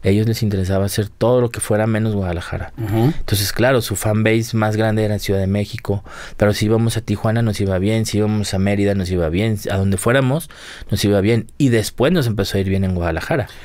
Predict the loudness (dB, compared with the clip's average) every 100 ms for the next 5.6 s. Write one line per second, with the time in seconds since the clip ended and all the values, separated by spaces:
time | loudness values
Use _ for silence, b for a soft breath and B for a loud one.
0 | B -2 0 0 -2 0 0 2 4 4
1 | 4 2 0 2 2 4 4 4 2 0
2 | 4 4 6 4 4 4 2 2 2 4
3 | 2 2 4 4 4 2 4 4 2 4
4 | 4 4 4 4 4 2 2 2 0 2
5 | 2 2 2 2 0